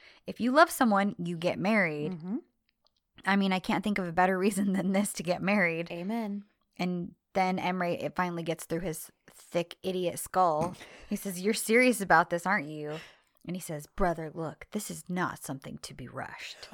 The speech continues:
Speaker 2: Okay,
Speaker 1: Uh,
Speaker 2: 'cause he's some expert.
Speaker 1: Mm-hmm.
Speaker 2: Oh my gosh.
Speaker 1: The, how about the way you rushed Layla to, to kiss her and stuff?
Speaker 2: Uh-huh.
Speaker 1: I, yeah,
Speaker 2: And then
Speaker 1: whatever.
Speaker 2: promised never to upset her again.
Speaker 1: Uh-huh.
Speaker 2: And then what did you do?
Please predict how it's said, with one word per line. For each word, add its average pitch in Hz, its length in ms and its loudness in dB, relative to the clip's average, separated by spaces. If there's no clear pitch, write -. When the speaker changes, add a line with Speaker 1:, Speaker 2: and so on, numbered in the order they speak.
Speaker 2:
Okay, 359 600 8
Speaker 1:
Uh, 247 120 8
Speaker 2:
'cause 294 180 6
he's 302 280 0
some 302 240 4
expert. 240 760 6
Speaker 1:
Mm-hmm. 262 340 2
Speaker 2:
Oh 208 240 -8
my 185 120 -8
gosh. - 340 -18
Speaker 1:
The, 226 180 6
how 233 160 8
about 277 220 4
the 285 60 6
way 247 120 8
you 247 300 2
rushed 233 380 4
Layla 240 600 4
to, 226 220 0
to 208 140 0
kiss - 420 2
her 302 220 12
and 311 240 6
stuff? 320 280 10
Speaker 2:
Uh-huh. 294 240 2
Speaker 1:
I, 233 280 10
yeah, 185 320 8
Speaker 2:
And 285 320 10
then 285 120 12
Speaker 1:
whatever. 294 280 8
Speaker 2:
promised 233 680 6
never 208 300 4
to 220 140 -2
upset 202 360 0
her 220 160 0
again. 254 420 2
Speaker 1:
Uh-huh. 311 360 8
Speaker 2:
And 233 260 8
then 214 160 8
what 202 160 4
did 208 160 -6
you 226 120 -2
do? 185 340 0